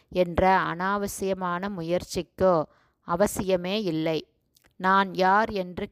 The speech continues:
கேட்டுக்கொள்வதும், தன்னை அறிந்து கொள்வதுமே வாழ்வின், மனித வாழ்வின் உண்மையான லட்சியமாகும். ஒருவன் இந்த ஜட உலகில் ஜீவராசியின் நிலையையும், எவ்வாறு ஆன்மீக உலகத்திற்கு திரும்பிச் செல்ல வேண்டும் என்பதையும்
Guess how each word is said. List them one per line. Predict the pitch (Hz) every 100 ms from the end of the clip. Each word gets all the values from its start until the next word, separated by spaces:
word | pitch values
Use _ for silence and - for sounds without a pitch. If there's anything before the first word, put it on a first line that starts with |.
| 202
கேட்டுக்கொள்வதும், | 175 - 214 - 180 165 160 185 170 - _ _ _ -
தன்னை | 190 190 202 202
அறிந்து | 170 180 208 220 214
கொள்வதுமே | 190 165 165 170 170 190 170 160 - -
வாழ்வின், | 175 165 175 185 185 196 180 - _ _ _ _ _ -
மனித | 190 190 214 233
வாழ்வின் | 196 170 165 165 196 -
உண்மையான | 180 185 190 190 180 165 196
லட்சியமாகும். | 226 165 - 185 180 170 151 - 165 156 - - _ _ _
ஒருவன் | - 202 214 208 214 -
இந்த | 185 190 190 175
ஜட | 190 175 202
உலகில் | 220 196 180 202 196 - 170
ஜீவராசியின் | 196 208 214 208 196 - 208 202 220
நிலையையும், | 185 165 180 170 160 180 165 - _ _ _
எவ்வாறு | - 180 170 202 208 220
ஆன்மீக | 240 175 180 196 208 220 247
உலகத்திற்கு | 208 185 185 202 - 185 - 214 -
திரும்பிச் | 190 190 202 233
செல்ல | - 190 180 202
வேண்டும் | 175 170 180 202 214
என்பதையும் | 226 165 165 170 160 165 190